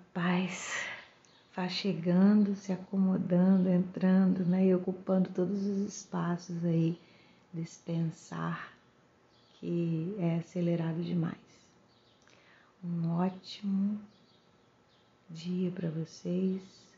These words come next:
uma ótima continuação, né? Agora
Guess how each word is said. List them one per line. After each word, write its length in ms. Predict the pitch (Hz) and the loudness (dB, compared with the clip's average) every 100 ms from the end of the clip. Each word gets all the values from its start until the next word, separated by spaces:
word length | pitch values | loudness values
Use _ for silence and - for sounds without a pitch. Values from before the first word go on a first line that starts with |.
| _ _ 180 | _ _ -6
uma 420 | 175 170 170 170 | -4 0 0 2
ótima 1000 | 175 185 185 - 175 175 170 165 170 156 _ _ _ _ _ _ _ _ _ _ | 0 -2 -6 -8 -4 -2 -2 -4 -6 -12 _ _ _ _ _ _ _ _ _ _
continuação, 880 | 226 214 208 196 180 175 - 196 185 | -4 -4 -2 0 0 0 -4 -4 0
né? 320 | 190 185 185 196 - _ _ _ _ _ _ _ | 2 0 -2 -4 -10 _ _ _ _ _ _ _
Agora 480 | 175 185 185 180 | -6 0 2 0